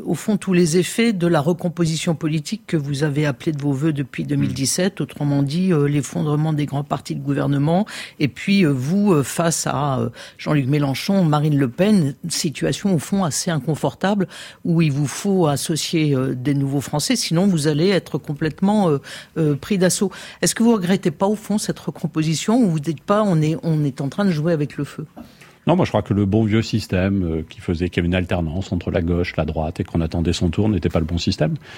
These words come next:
Speaker 3: et que le dépassement politique, celui, euh, euh, qui permet d'arrêter de se poser une question, euh, quand, euh, la personne qui vous en parle ne serait pas de votre couleur politique pour savoir si sa proposition est bonne, je pense que c'est une liberté dont le pays a besoin, a besoin de ce souffle-là.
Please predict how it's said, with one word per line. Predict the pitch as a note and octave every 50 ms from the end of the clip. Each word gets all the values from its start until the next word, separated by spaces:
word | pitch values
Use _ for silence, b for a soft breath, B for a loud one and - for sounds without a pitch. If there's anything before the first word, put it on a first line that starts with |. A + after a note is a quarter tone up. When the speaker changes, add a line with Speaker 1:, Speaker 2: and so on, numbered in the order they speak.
| B B -
Speaker 3:
et | -
que | - F#2
le | E2
dépassement | D#2+ F2+ E2 - G2+ F#2+ - - G#2 G2
politique, | F2+ - F#2+ F#2 F2 E2 - A#2 C#3 E3 -
celui, | - - F2+ D#2+ F#2 G#2+ A#2+ A2+ F#2+
euh, | E2 B B B B B -
euh, | G2 F2+
qui | - - - F2
permet | - F#2 E2 E2 F2+ G2 A2+ A#2+
d'arrêter | G#2+ F#2+ F2 D#2+ G2 G2+ F#2 - B2 A#2+
de | A#2 G#2
se | F2 - G2
poser | F2 - F#2+ E2+ F#2+ G2+
une | F#2+ F#2+ F#2
question, | - F#2 F2 - - - G#2+ A2 A2 G#2+ G2+ B B B B B B -
euh, | F#2 F2 F2 F2 F2 F2+ F2
quand, | - - G2+ G#2+ G#2 F#2+ F#2
euh, | F2+ F2 F2 F2 -
la | - F2+ E2+
personne | - F#2+ E2+ - - G#2 G2+ F#2+
qui | - G#2
vous | F#2 F#2 F2+
en | F#2 F2+
parle | E2+ A2 A2 A2
ne | F#2+ F2
serait | E2+ - -
pas | E2 - F#2
de | E2 F2
votre | F2+ E2+ - - F2 E2 E2 E2 D#2+ - -
couleur | - A#2 G#2+ A2 G#2 -
politique | - - G2 F2+ F2 E2 - A2+ G2+ -
pour | - E2 -
savoir | - F2+ F2 E2+
si | - - -
sa | - - E2+
proposition | - F2 - F2+ E2+ D#2+ - - E2+
est | D#2+ D#2
bonne, | E2 G2 A#2 C#3 D3 B B B B B B
je | - -
pense | - A2 A2
que | - A2
c'est | - - F2 -
une | F#2 F#2
liberté | F#2 E2+ F2+ E2+ - - - A#2+
dont | B2 A2+ F#2
le | F#2 F2
pays | E2 - F2+ F2+ G2 G#2
a | G2+ D#2+
besoin, | E2 E2+ G2 F#2+ E2+ G2 F#2+ F#2+ F#2 -
a | - -
besoin | - F2+ F2 G#2 G#2+
de | G2+
ce | - F#2+
souffle-là. | F2+ - G2+ - - - F2 E2